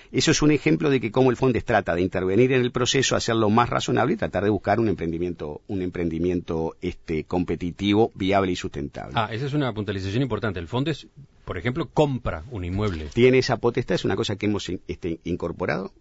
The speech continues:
Speaker 1: este, en, en, en la parte del funcionamiento, cuando, este, por ejemplo, el, el inmueble este estaba en manos del Banco de la República. Este, nosotros le prestamos dinero a, a la cooperativa para que adquiriera las maquinarias,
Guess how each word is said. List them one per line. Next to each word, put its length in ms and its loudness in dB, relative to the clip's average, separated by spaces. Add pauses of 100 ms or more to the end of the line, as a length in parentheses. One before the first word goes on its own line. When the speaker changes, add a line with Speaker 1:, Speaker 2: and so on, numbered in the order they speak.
Speaker 1:
este, 680 -6
en, 340 -4
en, 240 -6
en 160 -6
la 120 -8
parte 220 -6
del 80 -4
funcionamiento, 560 -2
cuando, 380 -4 (300)
este, 420 -4
por 180 -2
ejemplo, 520 -4
el, 260 -4
el 120 -2
inmueble 260 2
este 140 -2
estaba 180 2
en 80 4
manos 180 4
del 100 -2
Banco 220 0
de 80 0
la 100 -4
República. 720 -10 (300)
Este, 400 -4
nosotros 280 0 (100)
le 180 -4
prestamos 600 2
dinero 640 2
a, 540 -2
a 360 -6
la 120 -4
cooperativa 500 -2
para 180 -6
que 220 -8
adquiriera 400 -2
las 80 0
maquinarias, 300 2